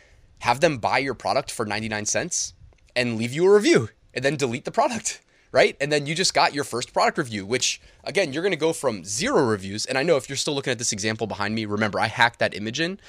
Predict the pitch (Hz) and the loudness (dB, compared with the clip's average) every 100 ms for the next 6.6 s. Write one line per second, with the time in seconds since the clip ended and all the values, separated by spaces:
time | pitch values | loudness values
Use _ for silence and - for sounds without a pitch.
0 | - - 123 113 113 110 131 123 117 - | -20 -4 0 2 0 -4 0 0 0 -6
1 | - - - 127 98 92 _ _ - 143 | -16 -20 -6 -2 -2 -6 _ _ -2 2
2 | 151 113 123 - 131 110 113 104 98 92 | 4 4 2 0 -2 0 2 2 0 -6
3 | 92 98 123 135 123 120 110 - 104 107 | -6 -2 0 0 -2 -2 -4 -4 -2 -2
4 | 101 - - - - 113 107 104 101 - | -4 -10 -20 -14 -6 -4 -2 -4 -4 -8
5 | 104 107 98 92 98 104 95 - - - | -8 -10 -12 -12 -8 -8 -8 -12 -14 -12
6 | 98 113 98 92 - 78 | -6 -2 -2 -4 -12 -18